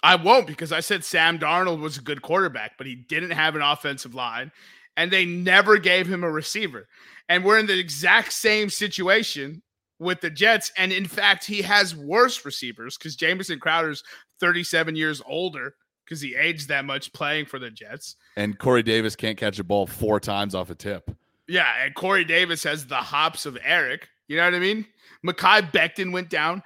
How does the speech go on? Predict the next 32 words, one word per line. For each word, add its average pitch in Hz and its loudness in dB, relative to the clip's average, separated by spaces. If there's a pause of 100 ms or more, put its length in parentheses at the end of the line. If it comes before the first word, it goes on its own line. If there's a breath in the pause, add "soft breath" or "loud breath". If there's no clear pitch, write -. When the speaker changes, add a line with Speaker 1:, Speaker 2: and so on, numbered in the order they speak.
(200 loud breath)
Speaker 1:
who 180 -4
was 156 -2
their 139 -2
star 170 2
left 160 -2
tackle, 143 -2 (340 soft breath)
who 165 -8
was 151 -6
supposed 160 -4
to 139 -6 (140)
increase 170 -4
the, 135 -10 (200)
the 135 -10 (140)
promise 165 -4
of 151 -8
that 139 -2
line. 139 -2 (400 loud breath)
And 175 2
then 196 6
I 196 4
just 196 -2
saw 196 4 (140)
one, 175 -6 (200)
s-, - -10 (220)
<laughs> - -12
you 208 -2
know, 190 2
puberty-induced 185 -4 (180)
kid 170 2 (440 soft breath)
pick 220 4
apart 208 2
their, 180 -2